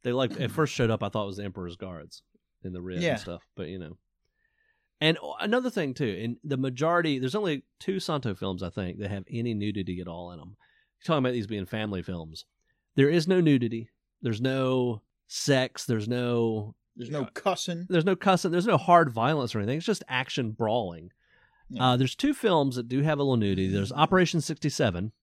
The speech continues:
Speaker 1: which is the Santos James Bondish spy film where his partner in that is just a regular guy, but is, like, a super spy.
Speaker 2: Mm-hmm.
Speaker 1: And I think there's a topless dancer in one scene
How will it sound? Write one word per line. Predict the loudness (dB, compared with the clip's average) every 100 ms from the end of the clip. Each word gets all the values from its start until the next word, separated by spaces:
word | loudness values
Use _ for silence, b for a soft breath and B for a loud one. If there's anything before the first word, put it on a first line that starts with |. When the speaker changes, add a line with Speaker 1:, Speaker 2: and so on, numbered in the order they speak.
| _ _
Speaker 1:
which | 2 2
is | 0 -6 b b b _ _
the | -4
Santos | -2 -2 -2 -2 -2
James | -2 -2 -2
Bondish | -4 -4 -4 -4 -6
spy | -2 0 0
film | 0 -4 -4
where | -4
his | -4 -8 -14 _ _ _ _ _ _ _ 2
partner | 4 4 0
in | -2
that | -2 -2
is | -4
just | -6 -6
a | -2
regular | -2 -2 -6
guy, | -4 -2 -2 -2
but | -4 -6
is, | -6
like, | -8 -8
a | -8
super | -4 -4 -4
spy. | -8 -8 -8 -10
Speaker 2:
Mm-hmm. | -12 _ _ _ _ _
Speaker 1:
And | 0 2
I |
think | 2 2
there's | 0 -2
a |
topless | 0 0 0 -2
dancer | -2 -4 -4 -8 -10
in | -10
one | -12 -12
scene | -14 -16 -18